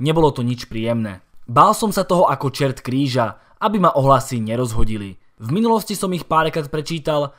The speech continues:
keď sa hralo zle a človek to má potom v hlave. Teraz som sa tomu teda vyhol,“ uzavrel Masopust. Slováci si z kvalifikačného dvojzápasu nesú rovnakú bodovú bilanciu ako Češi. Prvý zápas s Chorvátskom slovenskí futbalisti vôbec nezvládli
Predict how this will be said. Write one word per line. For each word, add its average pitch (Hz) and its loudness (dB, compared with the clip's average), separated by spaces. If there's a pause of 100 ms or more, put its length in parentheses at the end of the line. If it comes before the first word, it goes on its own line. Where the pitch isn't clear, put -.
(160)
keď 160 -4
sa 175 0
hralo 139 2
zle 110 -6 (240)
a 180 -8
človek 190 -2
to 143 -2
má 123 0
potom 117 -4
v 110 -8
hlave. 107 -4 (480)
Teraz 220 0
som 170 -6
sa 156 -4
tomu 143 -4
teda 117 -4
vyhol,“ 107 -8 (240)
uzavrel 120 0
Masopust. - 2 (400)
Slováci 214 2
si - -8
z - -12
kvalifikačného 165 -2
dvojzápasu 143 0
nesú 135 -2
rovnakú 143 -2
bodovú 127 -2
bilanciu 135 -4
ako 110 -8
Češi. - -10 (640)
Prvý 220 0
zápas 185 0
s - -14
Chorvátskom 165 2
slovenskí 151 -6
futbalisti 143 -2
vôbec 135 0
nezvládli 127 -2